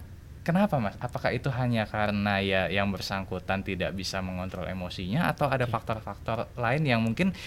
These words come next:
Speaker 1: bisa dijelaskan secara psikologis? Kalau saya nih gini loh, saya nggak pernah berpikir, "Aduh, kalau misalkan, ya, amit-amit sampai ru-, eh, rugi gitu ya, harus cut loss," saya tidak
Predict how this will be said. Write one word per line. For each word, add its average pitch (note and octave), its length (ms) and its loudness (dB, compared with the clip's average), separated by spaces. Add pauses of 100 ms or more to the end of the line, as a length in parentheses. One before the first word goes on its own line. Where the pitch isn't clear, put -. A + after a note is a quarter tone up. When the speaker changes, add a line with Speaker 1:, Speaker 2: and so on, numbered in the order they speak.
(140)
Speaker 1:
bisa B2 260 4
dijelaskan A#2 560 2
secara A#2+ 320 -2
psikologis? B2+ 480 2
Kalau C#3 240 6
saya G3 160 6
nih D4 160 -2
gini F3+ 240 4
loh, G2 160 2
saya G3 160 0
nggak D3+ 320 4
pernah A#2 240 0
berpikir, A2+ 480 6
"Aduh, C3 160 4
kalau G#2 160 4
misalkan, G2 400 0 (320)
ya, G2+ 160 6
amit-amit G2 320 4
sampai G2 480 0
ru-, G#2+ 320 -2
eh, G2+ 160 2
rugi A2+ 340 4
gitu B2 220 4
ya, A#2 80 4
harus - 160 -4
cut - 240 -4
loss," A3 240 2 (340)
saya F3 220 4
tidak A#2 480 2